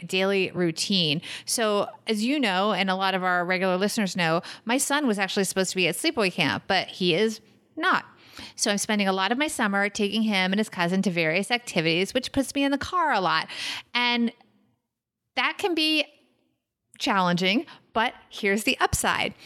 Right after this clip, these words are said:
It creates the perfect time for me to listen to one of my favorite apps that, as I mentioned, I started using a year and a half ago. But it's even more relevant now. It's called Blinkist. I listen to it on my phone. I do it by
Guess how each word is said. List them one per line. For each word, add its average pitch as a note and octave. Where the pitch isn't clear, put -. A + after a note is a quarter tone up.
It A#3+
creates B3
the A3+
perfect D4+
time A3
for A3
me G#3
to G#3
listen G3
to F#3+
one F#3+
of G#3
my A3+
favorite G3
apps A#3
that, G3
as F#3+
I G#3
mentioned, F3+
I F3+
started F#3
using G3+
a -
year E3+
and E3
a F#3
half A#3+
ago. F#3
But G3+
it's -
even B3+
more A#3
relevant G3
now. G3
It's G3+
called D4
Blinkist. G3
I A3
listen D4
to F4
it E4+
on B3+
my B3
phone. E3+
I A3+
do C4+
it B3
by G3+